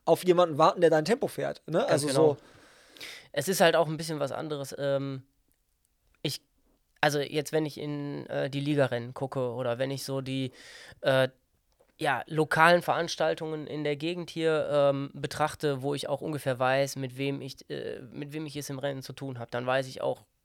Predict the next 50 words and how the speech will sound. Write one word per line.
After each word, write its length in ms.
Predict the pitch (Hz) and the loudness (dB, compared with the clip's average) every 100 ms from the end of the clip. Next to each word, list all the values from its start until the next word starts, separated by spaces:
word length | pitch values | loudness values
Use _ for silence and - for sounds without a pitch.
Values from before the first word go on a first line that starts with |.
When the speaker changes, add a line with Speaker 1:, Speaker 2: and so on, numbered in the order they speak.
| - | -6
Speaker 2:
um 120 | 147 | -4
die 100 | 139 | -4
Stärken 380 | - 156 165 147 | 0 0 0 -4
und 140 | 139 | -8
Schwächen 420 | - 151 147 135 - - - - | -6 -4 -4 -6 -10 -20 -20 -4
meiner, 380 | 131 131 123 - | -2 0 -2 -6
äh, 100 | 135 | -10
Konkurrenz 480 | - 139 123 135 127 | -6 -6 -4 -6 -6
Bescheid. 460 | - - 123 - - - - - - | -10 -2 -2 -2 -8 -20 -20 -20 -10
Und, 420 | - 131 131 131 - | 0 0 0 -4 -4
ähm, 340 | 127 123 123 - | -2 -2 -4 -8
ähnlich 380 | 151 143 143 151 | -8 -6 -8 -8
ist 100 | 143 | -8
es 140 | 139 | -4
ja 120 | 139 | -2
wahrscheinlich 540 | 131 131 135 135 135 131 | -2 -2 -2 -4 -6 -6
auch 320 | 117 127 - | -4 -4 -6
für 160 | - 143 | -10 -8
jeden, 400 | 127 143 147 131 | -4 -4 -4 -4
der 180 | 127 | -4
irgendwo 400 | 127 139 131 - | -4 -6 -8 -10
sagt, 240 | 127 123 - | -6 -6 -8
„Ich, 240 | 135 - | -16 -16
ich 220 | 131 - | -16 -14
geh 120 | - 151 | -4 -2
jetzt 180 | 151 | -2
an 120 | 139 139 | -6 -8
den 40 | |
Start 400 | - 127 147 170 | -6 -4 -4 -4
und 100 | 143 | -8
ich 80 | 131 | -10
versuch 320 | 143 131 147 | -10 -10 -10
mal 140 | 143 | -10
irgendwie 320 | 135 139 135 147 | -8 -10 -10 -10
eine 120 | 135 | -8
Gruppe 320 | 139 170 202 | -2 0 0
zu 140 | - | -4
finden.“ 420 | 180 170 165 160 143 | -6 -4 -4 -6 -4
Du 60 | |
hast 120 | 139 | -4
ja 60 | 131 | -4
selber 280 | 135 135 127 | -4 -2 -2
bei 120 | 127 | -2
deinem 240 | 131 151 151 | 0 -2 -2
Marathon-Projekt 840 | 147 151 - 143 - 139 131 - | -2 -4 -6 -10 -8 -8 -8 -6
da 100 | 107 | -4
ja 140 | 110 | -2
auch 140 | - 151 | -2 -4
drüber 260 | 151 147 | -6 -8
gesprochen. 560 | 143 - - 143 135 143 | -8 -10 -4 -4 -4 -10